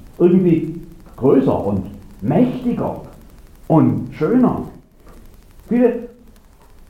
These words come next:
wären sicher ganz zufrieden gewesen mit einem, der einfach mal kommt und Gottes Macht dann richtig sichtbar werden lässt, der dann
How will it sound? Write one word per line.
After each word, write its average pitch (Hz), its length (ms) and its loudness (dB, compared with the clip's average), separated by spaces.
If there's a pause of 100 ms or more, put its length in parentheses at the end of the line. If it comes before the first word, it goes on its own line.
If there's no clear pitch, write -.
wären 190 260 0
sicher 214 180 -10
ganz 185 300 -6
zufrieden 277 440 -2
gewesen 180 460 4
mit 156 100 4
einem, 160 500 2 (280)
der 170 160 2
einfach 262 460 -2
mal 220 360 2
kommt 262 380 0
und - 440 -4
Gottes 208 380 0
Macht 226 340 -2
dann 196 200 4
richtig 302 380 0
sichtbar 294 460 -2
werden 135 240 2
lässt, 131 260 -2
der 165 100 2
dann 190 260 0